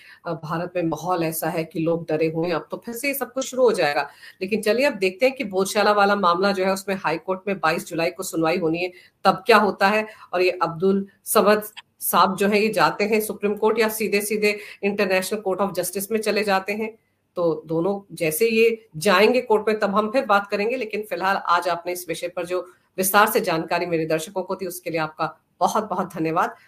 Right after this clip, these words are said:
आपने मेरे लिए समय निकाला, इसके लिए आपका बहुत बहुत धन्यवाद। नमस्कार, भारत माता की जय हो, वंदे मातरम और जय श्री राम।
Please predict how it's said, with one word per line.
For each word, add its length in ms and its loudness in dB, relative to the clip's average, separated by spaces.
आपने 220 -2
मेरे 200 0
लिए 120 -2
समय 280 -4
निकाला, 340 -6
इसके 260 -10
लिए 100 -4
आपका 200 -6
बहुत 300 -10
बहुत 220 -10
धन्यवाद। 360 -8
नमस्कार, 540 0
भारत 320 4
माता 200 2
की 140 -2
जय 240 0
हो, 160 -6
वंदे 240 6
मातरम 380 4
और 400 -2
जय 180 0
श्री 180 -6
राम। 240 -8